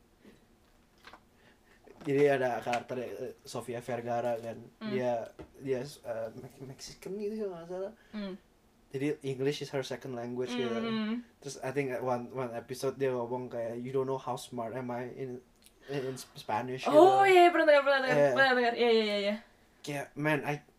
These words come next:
Speaker 1: sumpah, ke-, bu-, bu-, buat gue tuh kerja pakai bahasa Inggris, Inggris is fine gitu. Kayak, I, I'm, I'm okay.
Speaker 2: Hmm.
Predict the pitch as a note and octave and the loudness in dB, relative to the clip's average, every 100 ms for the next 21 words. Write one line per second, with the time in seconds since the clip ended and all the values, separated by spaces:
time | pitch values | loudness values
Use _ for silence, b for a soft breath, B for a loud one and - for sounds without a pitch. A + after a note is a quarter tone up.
0 | _ _ _ _ _ _ _ - F#3 D#3+ | _ _ _ _ _ _ _ -6 -4 -2
1 | F3+ - _ _ _ _ _ E3+ - - | -6 -10 _ _ _ _ _ -12 -12 -14
2 | - F#3 E3+ F#3+ G#3 - G3 E3 E3+ D3+ | -12 -10 -8 -8 -12 -14 -2 2 2 6
3 | F#3+ A3+ A4 F#3 D#3+ D3+ C#3+ C#3 D3 - | 6 6 2 -2 4 8 8 6 2 0
4 | C#3+ C#3 D3 C3 - _ _ _ G3+ G#3 | 4 4 4 0 0 _ _ _ -2 0
5 | G#4 A4+ C4 A#3 A#4 - C4 A#3 - - | 0 0 2 2 0 -4 -8 -8 -8 -12
6 | - - F3 E3+ D3 C#3 C3 B2+ B2 C#3+ | 0 8 8 8 2 -2 -2 -2 -4 -6
7 | G#2 - - G2 C3+ E3 - D3 E3 E3 | -6 -12 -12 -6 -2 -2 -2 -2 -2 -4
8 | D#3 D#3 D#3+ F#3 D3 C3+ - - B3 G#3 | -4 -4 0 2 2 2 -6 -12 -8 -8